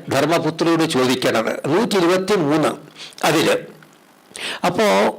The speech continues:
ഡയറക്റ്റ് ഒരു ചോദ്യം, ഡയറക്റ്റ്. ഇത് മലയാളത്തിൽ ഞാൻ ട്രാൻസ്ലേറ്റ് ചെയ്യേണ്ട ആവശ്യമില്ല. യക്ഷന്റെ ചോദ്യം, "കഥം രാഷ്ട്രം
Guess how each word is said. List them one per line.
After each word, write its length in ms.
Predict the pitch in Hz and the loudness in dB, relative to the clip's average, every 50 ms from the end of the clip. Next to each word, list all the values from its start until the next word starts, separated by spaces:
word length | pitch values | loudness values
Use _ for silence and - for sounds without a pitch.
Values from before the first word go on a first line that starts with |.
| - - - - - - - - - 160 | -10 -20 -20 -20 -20 -20 -20 -14 -4 0
ഡയറക്റ്റ് 520 | 185 240 277 320 339 349 339 330 - - 320 | 2 2 4 4 4 2 2 0 0 0 0
ഒരു 140 | 294 277 208 | 0 2 2
ചോദ്യം, 540 | - 180 160 139 123 131 117 98 - - - - - - - _ _ _ _ _ _ - - 156 | 2 2 0 2 2 0 0 -2 -2 -8 -16 -20 -20 -20 -20 _ _ _ _ _ _ -4 0 2
ഡയറക്റ്റ്. 540 | 185 202 202 165 117 87 - - - - - - - - - - - | 2 4 4 2 0 -2 -4 -8 -12 -14 -14 -16 -14 -14 -10 -6 -4
ഇത് 100 | 180 185 | -2 0
മലയാളത്തിൽ 640 | 202 214 190 190 190 202 214 214 220 226 233 214 214 | 2 2 2 4 4 4 2 2 2 2 2 2 2
ഞാൻ 100 | 214 202 - | 2 2 2
ട്രാൻസ്ലേറ്റ് 520 | 208 180 185 190 190 202 202 214 208 208 | 2 0 0 0 0 0 2 2 2 2
ചെയ്യേണ്ട 320 | 220 208 214 208 196 190 180 | 2 2 2 2 2 2 2
ആവശ്യമില്ല. 720 | 147 151 170 175 170 - 175 170 160 151 139 120 92 - - - - - - - - - - - - - - - - - - - - - 151 | 4 4 2 2 2 2 2 2 2 2 2 2 0 0 -4 -8 -16 -20 -20 -20 -20 -20 -20 -18 -14 -14 -12 -12 -12 -14 -14 -16 -8 -2 0
യക്ഷന്റെ 420 | 175 180 180 180 196 220 226 233 | 0 0 2 0 0 2 2 0
ചോദ്യം, 540 | 180 - 165 156 151 131 131 143 - 95 95 - - - - - - - - _ _ _ - - - - - - 208 | 0 0 0 0 0 0 0 0 -2 -2 -6 -12 -18 -20 -20 -20 -20 -20 -20 _ _ _ -20 -20 -20 -14 -4 0 0
"കഥം 600 | 202 208 208 247 277 302 302 294 277 - - 165 | 2 2 2 2 2 2 2 2 0 0 0 2
രാഷ്ട്രം 760 | 165 180 196 190 - - - - 208 220 226 277 302 269 | 4 4 4 4 2 0 -4 -2 0 0 2 2 0 0